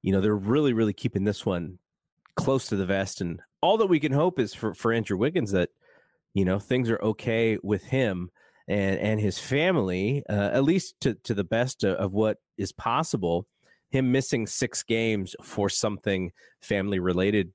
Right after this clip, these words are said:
does not sound like good news, but, uh, we're, I'm just going to, uh, hope and pray that, uh, the family and, and his loved ones are okay. And this is something that, uh, you know, personal matter or, or, or whatever, but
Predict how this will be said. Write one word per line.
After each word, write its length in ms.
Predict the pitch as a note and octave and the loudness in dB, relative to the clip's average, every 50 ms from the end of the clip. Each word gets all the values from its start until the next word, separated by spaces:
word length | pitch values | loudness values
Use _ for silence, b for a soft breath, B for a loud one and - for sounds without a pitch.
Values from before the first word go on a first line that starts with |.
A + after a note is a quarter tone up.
| _ _ _ | _ _ _
does 240 | A#2+ D3+ G3 A#3 G3 | 0 0 0 0 0
not 340 | D3 C3 D3 G#3 - - | 0 2 2 2 0 -2
sound 480 | - - - - C#3 C#3 D#3+ G3 A#3+ C4 | -4 -4 -2 0 0 0 2 0 0 0
like 260 | C#4 C#4+ C#4 B3+ - | 2 2 0 0 2
good 200 | - B3+ B3+ A3+ | 0 2 2 4
news, 260 | A#3+ C4 C4 C4+ A#3 | 2 2 2 2 0
but, 160 | - - C3+ C3 | 0 0 2 2
uh, 120 | B2 A#2+ - | 2 0 0
we're, 180 | C3+ D3 - - - | 0 -2 -2 0 0
I'm 180 | C3+ D3 E3 | 0 2 2
just 160 | D#3+ C3 - | 2 0 0
going 240 | - B2+ A#2+ A2 G2+ - | 0 2 2 2 0 -2
to, 320 | - - G#2+ G2 F#2 E2+ b b b b b b b b b b b - | 0 2 2 2 2 0 b b b b b b b b b b b -4
uh, 180 | F#2 F#2+ F2 | -2 -2 0
hope 220 | F2 A#2+ B2 A2+ - | 2 0 0 0 -2
and 120 | G#2 F2+ | -6 -6
pray 260 | - - A2 G#2 G2+ | -2 0 0 0 0
that, 400 | F2+ F#2 F2+ E2 - _ - - | 0 -2 -4 -4 -4 _ -4 -2
uh, 200 | F#2 E2 E2+ D2+ - | -2 0 0 -2 -2
the 100 | - F#2+ | -2 -4
family 600 | - - A2+ G#2 G2+ G2 G2 G2+ G2 F#2+ G2+ C#2 | -2 -2 0 0 0 0 2 2 2 2 2 0
and, 220 | C#2+ F2 E2 E2+ | 0 -2 -2 0
and 180 | F#2 G2+ F#2+ F2+ | 0 0 0 0
his 200 | G2 G2+ F2+ G2 | -2 -2 -2 0
loved 220 | F2+ F#2+ F#2 F2 | -2 -2 -2 -2
ones 300 | F#2 F#2+ F2 F2 F2 E2+ - | -2 -2 0 0 -2 -2 -4
are 180 | - F#2 F2 - - | -4 -4 -4 -2 0
okay. 760 | G#2 G2+ - - - - - C3 B2 G#2 F#2 E2+ F2 E2+ - | 0 0 0 -4 -8 -4 -2 0 0 0 0 0 -2 -2 -2
And 180 | E2+ F2 F2+ | -2 -2 -2
this 140 | F2 F#2 - | -4 -4 -4
is 100 | F#2+ F2+ | -4 -2
something 420 | - - G#2 F#2 - - F2 F2 E2+ | -2 -2 -2 -4 -4 -6 -6 -6 -4
that, 200 | F2 E2+ - - b b b b b b b b - - | -4 -4 -4 -6 b b b b b b b b -8 -8
uh, 220 | - G1+ G1+ - - | -6 -4 -4 -2 0
you 200 | - - - G2+ | 0 2 2 2
know, 200 | F2+ D2+ D2 - - | 2 2 0 -2 -2
personal 360 | - E3 D#3+ - - - C3 | -2 -2 0 0 0 -2 0
matter 340 | B2 A#2+ A2+ A2 G#2+ G#2 G#2 | 0 0 0 2 2 2 2
or, 280 | G2+ G2+ D#2 G#2 G#2+ - | 2 0 0 0 -2 0
or, 240 | - G2+ G#2 G2+ - | 0 0 0 0 0
or 160 | - G2 G#2 | 0 -2 0
whatever, 300 | G2 G#2 G2 G#2 F#2 F#2+ | 2 2 0 0 -2 -2
but 200 | E2+ F2+ F#2 F#2 | -2 -2 -4 -6